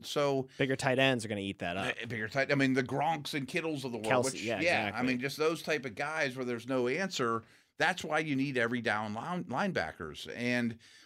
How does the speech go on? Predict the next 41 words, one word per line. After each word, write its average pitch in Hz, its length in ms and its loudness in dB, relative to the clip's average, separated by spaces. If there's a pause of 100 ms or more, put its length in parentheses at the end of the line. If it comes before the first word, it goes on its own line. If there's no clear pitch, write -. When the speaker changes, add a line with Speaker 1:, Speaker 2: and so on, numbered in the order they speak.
(240)
Speaker 1:
<sighs> - 20 -20 (340)
I 98 140 -12
keep 151 160 -4
bringing 156 180 4
up 139 80 2
the 123 80 0
Bills. 107 480 2
The 120 80 0
Bills 196 360 2
led 190 140 4
the 151 80 2
league 175 280 0
in 113 120 2
nickel 135 300 0
last 73 300 -8
year. 76 200 -8
Like, 107 220 0
they 226 200 2
never 185 400 4
take 147 480 0 (560)
five 151 280 4
defensive 131 340 0
backs 120 280 4
off 107 120 0
the 104 80 -8
field. 95 320 2
Doesn't 131 240 2
matter 127 220 4
what 143 240 0
you 175 120 -2
do. 139 440 0 (320)
It's - 240 0
Edmonds 160 720 2
and 127 140 2
it's 110 100 0
Speaker 2:
Yeah, 95 60 2
I 120 40 2
was 117 100 2
gonna 127 160 4
say 123 120 6
Speaker 1:
Milano. 117 140 4